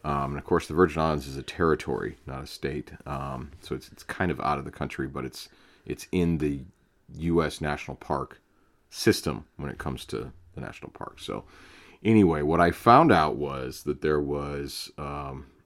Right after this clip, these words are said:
an extreme shortage of properties to rent anywhere near the actual park. Uh, everything is kind of on the shoreline,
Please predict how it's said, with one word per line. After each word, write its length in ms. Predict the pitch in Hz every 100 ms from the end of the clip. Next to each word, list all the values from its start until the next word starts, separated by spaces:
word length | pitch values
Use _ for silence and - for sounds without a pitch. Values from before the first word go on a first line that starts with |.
| -
an 100 | 76
extreme 400 | - - 90 76
shortage 600 | - 95 80 - - - _ _ _ _ _ _ _ -
of 580 | 71 71 69 65 - _ _ _ -
properties 680 | 82 73 73 69 67 - _
to 160 | - 71
rent 460 | 67 71 76 71 -
anywhere 300 | 80 82 76
near 280 | 71 76 76
the 140 | 69
actual 300 | 65 69 -
park. 480 | - - 78 110 - _ _ _ _ _ -
Uh, 100 | 73
everything 420 | - 87 117 110 85
is 80 |
kind 300 | - - 87
of 80 | 80
on 200 | - 73
the 60 | 69
shoreline, 840 | - - 73 78 78 80 82 82